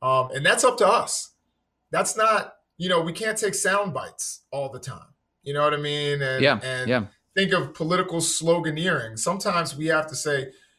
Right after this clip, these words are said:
Speaker 1: "No police union. Yes, you support, you know, lots of good officers, but some bad ones. And we are going to push back on your claims because we are protecting the public."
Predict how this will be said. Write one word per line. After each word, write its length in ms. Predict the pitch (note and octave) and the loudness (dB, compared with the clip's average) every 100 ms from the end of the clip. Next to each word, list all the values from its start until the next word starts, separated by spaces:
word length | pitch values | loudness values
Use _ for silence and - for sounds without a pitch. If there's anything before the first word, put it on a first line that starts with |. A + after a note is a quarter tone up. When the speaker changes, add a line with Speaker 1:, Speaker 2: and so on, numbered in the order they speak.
| - | -4
Speaker 1:
"No 320 | C#3 E3 G3 | 4 6 6
police 520 | G3 - C#3+ D3 C#3 B2+ | 4 -2 -4 -4 -4 -6
union. 380 | B2+ B2+ C#3+ C#3 | -8 -6 -6 0
Yes, 320 | D3+ E3+ - | 0 0 -2
you 80 | E3+ | -6
support, 580 | - C#3+ D3+ C#3+ C#3 - _ _ _ - | -8 -8 -2 -2 -2 -14 _ _ _ -8
you 140 | C#3+ | -4
know, 180 | C#3 C#3 | 0 2
lots 380 | C3+ C3 C#3+ D3+ | 2 0 0 -2
of 140 | B2 | -2
good 180 | C3+ C#3+ | 2 4
officers, 560 | C3+ C3+ C#3 D3+ D#3 C#3 | 4 2 -2 -2 -2 -4
but 240 | D3+ D3+ | -4 0
some 340 | - F3 D#3+ | 2 2 2
bad 340 | - D#3+ F#3 C3+ | 2 2 2 0
ones. 300 | A#2+ C#3+ - | -6 -6 -6
And 240 | C#3 C#3 | -6 -6
we 140 | D3+ F#3 | -2 0
are 100 | F3+ | 0
going 240 | D3 C#3+ | -2 -4
to 60 | C#3+ | -4
push 260 | - C3+ | -6 -8
back 500 | - C#3+ E3+ C3 - _ _ _ _ | -4 0 0 0 -6 _ _ _ _
on 260 | C#3 D3 C#3 | -2 -2 0
your 180 | C#3+ C#3 | 0 0
claims 480 | E3+ F3+ D#3+ D3+ C3 | 0 2 2 -2 -6
because 380 | F3 E3+ C3+ | -6 -2 -2
we 120 | C3 D#3 | 0 -2
are 120 | - | -2
protecting 520 | C3+ - D#3+ - D3+ | -6 -2 -4 -4 -8
the 100 | C3+ | -8
public." 500 | - C#3+ - - | -2 -2 -2 -16